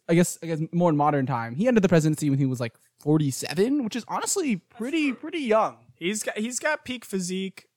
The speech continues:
Speaker 2: uh, and he also does have Joe Biden right behind him. Uh, I feel like they might team up. Who knows?
Speaker 1: I, I don't know how far,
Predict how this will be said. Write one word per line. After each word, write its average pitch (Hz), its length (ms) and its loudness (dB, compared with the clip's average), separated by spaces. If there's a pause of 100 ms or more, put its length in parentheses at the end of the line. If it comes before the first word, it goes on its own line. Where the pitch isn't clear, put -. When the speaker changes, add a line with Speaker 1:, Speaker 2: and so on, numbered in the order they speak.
Speaker 2:
uh, 151 320 0 (160)
and 160 120 -8
he 165 100 -2
also 185 280 2
does 196 280 0
have 202 200 0
Joe 190 200 0
Biden 165 680 -4 (720)
right 185 220 2
behind 165 420 0
him. 151 460 -4 (560)
Uh, 143 480 0
I 151 140 -6
feel 170 160 -4
like 160 200 -4
they 170 120 -2
might 156 240 -6
team 160 220 -12
up. 143 260 -8 (220)
Who 175 100 -6
knows? 135 640 -8 (200)
Speaker 1:
I, 339 100 0
I 214 100 8
don't 233 100 8
know 214 80 10
how 160 380 6
far, 147 500 6